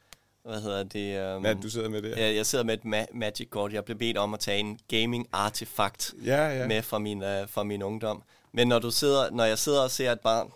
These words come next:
Speaker 1: som sidder sådan her
Speaker 2: Ja.
Speaker 1: og kigger på sin telefon,
Speaker 2: Altså med
Speaker 1: øh,
Speaker 2: nakken helt
Speaker 1: ja,
Speaker 2: nede,
Speaker 1: lige
Speaker 2: ikke?
Speaker 1: præcis.
Speaker 2: Ja.
Speaker 1: Øh,
Speaker 2: Nærmest halvfems grader.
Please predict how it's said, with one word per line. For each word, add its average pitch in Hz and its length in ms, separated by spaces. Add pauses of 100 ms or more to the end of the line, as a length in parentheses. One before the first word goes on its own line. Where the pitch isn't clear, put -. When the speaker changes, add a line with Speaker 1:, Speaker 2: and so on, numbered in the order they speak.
Speaker 1:
som 139 220
sidder 120 240
sådan 131 220
her 135 160 (500)
Speaker 2:
Ja. 104 160
Speaker 1:
og 98 80
kigger 135 220
på 127 160
sin 120 180
telefon, 131 500 (540)
Speaker 2:
Altså 107 200
med 104 80
Speaker 1:
øh, 104 60
Speaker 2:
nakken 104 300
helt 120 240
Speaker 1:
ja, - 160
Speaker 2:
nede, 110 120
Speaker 1:
lige 131 120
Speaker 2:
ikke? - 80
Speaker 1:
præcis. 113 320
Speaker 2:
Ja. 104 420
Speaker 1:
Øh, 101 60
Speaker 2:
Nærmest 110 200
halvfems 117 360
grader. 107 320